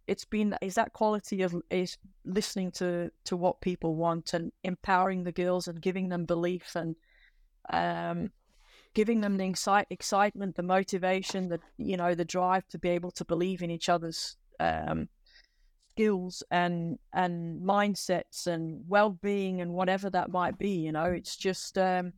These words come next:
I'm pretty laid back and I'm not, I don't think I'll ever change that in, you know, in the roles that I, I might take on from now on upwards, but, um, it's just being understood as a person. And I think that's, that's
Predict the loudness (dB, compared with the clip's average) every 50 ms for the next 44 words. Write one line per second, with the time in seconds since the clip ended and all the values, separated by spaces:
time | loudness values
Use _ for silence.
0 | _ _ _ _ _ _ _ _ _ _ -2 -2 2 2 2 4 4 2 2 2
1 | 2 0 0 _ 4 4 4 4 0 -2 -2 0 0 2 2 2 0 0 -2 -4
2 | 0 0 2 0 0 0 -2 -4 0 2 2 2 4 4 2 2 0 -4 -2 0
3 | 2 2 2 2 -2 -4 -4 -6 -8 -12 -12 -6 _ 2 2 2 2 0 _ _
4 | _ -6 -4 -4 -4 -4 -8 -12 _ _ _ _ _ -4 -2 -2 2 4 4 4
5 | 4 4 2 -2 0 0 0 2 2 2 2 2 0 -2 -2 0 0 2 2 0
6 | 0 -2 -4 _ 0 0 2 2 2 0 0 _ 0 0 0 2 0 0 0 0
7 | -2 -4 -4 -2 0 2 2 2 2 2 0 -2 -2 -4 _ 0 0 0 0 -2
8 | -12 _ _ 0 0 0 0 _ _ _ _ _ _ _ _ _ _ _ _ -4
9 | 0 0 2 2 2 0 0 0 0 -2 -2 -4 _ _ _ _ _ _ _ _
10 | _ -20 _ _ _ _ 0 0 0 0 -2 -2 -2 -2 -2 -2 0 2 2 2
11 | 2 0 0 0 2 2 0 -2 -4 0 0 0 0 0 -2 -4 -6 -2 2 2
12 | 2 2 2 -2 -4 -4 -4 -2 -4 -4 -4 -2 -4 -4 -2 _ 0 0 0 0
13 | -6 -12 -12 _ _ _ _ _ _ _ -20 -20 _ _ -20 _ _ 4 4 4
14 | 2 -4 -10 -10 -14